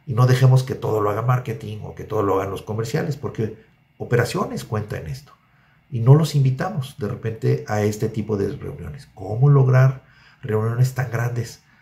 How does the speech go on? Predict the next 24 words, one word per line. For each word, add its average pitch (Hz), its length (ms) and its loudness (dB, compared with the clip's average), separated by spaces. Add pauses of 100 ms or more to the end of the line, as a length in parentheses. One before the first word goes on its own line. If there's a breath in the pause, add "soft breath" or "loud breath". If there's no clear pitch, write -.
(160 soft breath)
como, 101 220 -8
como 104 360 -6
las 98 140 -4
que 104 120 -6
les 92 120 -6
estamos 98 360 -8
presentando? - 580 -14 (640)
¿Cómo 120 180 0
genero 120 340 2
entonces 135 540 4 (380 soft breath)
planes 110 260 0
de 110 80 0
mejora 101 480 0
a - 140 -8
procesos - 500 -10
clave 78 240 -16 (600 soft breath)
que 107 100 -4
permitan 135 680 4
definitivamente 101 880 -6
satisfacer - 640 -10
mejor 104 220 -2
al 131 100 4
cliente, 131 400 2
garantizar 101 800 -4